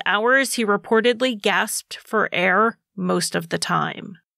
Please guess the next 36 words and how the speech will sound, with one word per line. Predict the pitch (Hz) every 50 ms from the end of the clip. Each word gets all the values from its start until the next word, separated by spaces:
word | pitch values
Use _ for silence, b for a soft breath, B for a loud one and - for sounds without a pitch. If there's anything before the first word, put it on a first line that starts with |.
| _ _ _ _ _ _ _ _ _ _ _ _ _ -
Arizona | - 277 285 294 240 277 277 269 262
started | - - 269 240 226 233 226
looking | 214 220 214 - 240 226
for | - - 226 220 -
alternatives | - 190 185 - - - 233 233 240 254 254 262 262 262 240 233 - -
to | - - 247
the | 190 208
drug | 175 - 208 180 175 165
cocktail | - - 262 262 262 - - 277 269 254 254
that | 208 220 208 - -
caused | - - 240 240 240 240 233 214 - - - -
this | 196 190 214 190 - - -
issue, | - 269 285 - - - 294 294 294 285 - _ _ _ _ _ -
and | - 294
they | 320 339 359
even | 359 370 349
considered | - 349 302 - - 254 254 262 247 208
going | 240 233 233 226
back | 208 226 208 208 -
to | - 208
the | 196
gas | 170 185 175 165 180 -
chamber. | - - - 175 165 160 156 156 160 - - 170 160 - _ _ _ _ _ _ _ _ _ _ _ -
But | 214 196 240 247
in | 277 285 277 254
May | 240 233 240 240
of | 240 233 196 -
twenty | - - 226 208 208 202
twenty-two, | - - 208 208 208 202 196 - 311 311 311 311 294
they | 262 277
started | - - - 269 285 320 302 381 339
carrying | - - 254 247 240 240 240 226
out | 226 220 - -
lethal | - 208 202 208 208 196 202
injections | 202 190 - - 190 - - - - - 285 277 277 254 269
again | 269 233 269 269 262 269 269 247